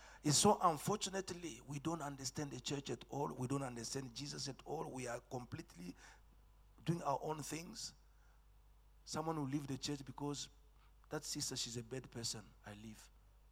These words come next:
That brother Eli is not a good person, I leave." But the Bible says the kingdom of heaven i-, is illustrated in this manner. Bring them in, the bad and the good.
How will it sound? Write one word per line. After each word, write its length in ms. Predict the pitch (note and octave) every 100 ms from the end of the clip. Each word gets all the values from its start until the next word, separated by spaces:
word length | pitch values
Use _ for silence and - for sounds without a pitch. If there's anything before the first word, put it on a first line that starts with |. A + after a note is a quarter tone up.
| - - - - - - - -
That 240 | E3 -
brother 260 | D3 D3 D3
Eli 360 | D3 D3+ B2 A2 - -
is 80 | C3
not 120 | C#3
a 40 |
good 240 | B2+ C#3+ -
person, 260 | C3 B2+
I 80 | A#2
leave." 420 | A#2 A#2+ G#2 - - - -
But 120 | -
the 60 | A2
Bible 300 | C3 C3+ B2+
says 240 | - A#2+
the 140 | G#2+ A#2 - -
kingdom 460 | A3+ A#3 G#3+ G3+
of 100 | F3
heaven 320 | B2 A2 - - - - - -
i-, 160 | C3 B2+
is 180 | C3 A2+
illustrated 640 | A2 A2+ - D#3 - D3 -
in 160 | G#2+ G#2+
this 200 | A2+ A#2+
manner. 300 | F#2+ - - - - - - - - -
Bring 260 | - E3+ D3
them 220 | B2 A2 -
in, 200 | B2+ A2 - - - - - - - - -
the 120 | A2+
bad 480 | - B2+ C#3+ D3 - - - - - - - -
and 360 | B2 C#3 D3 - - - -
the 80 |
good. 420 | F#2+ - - -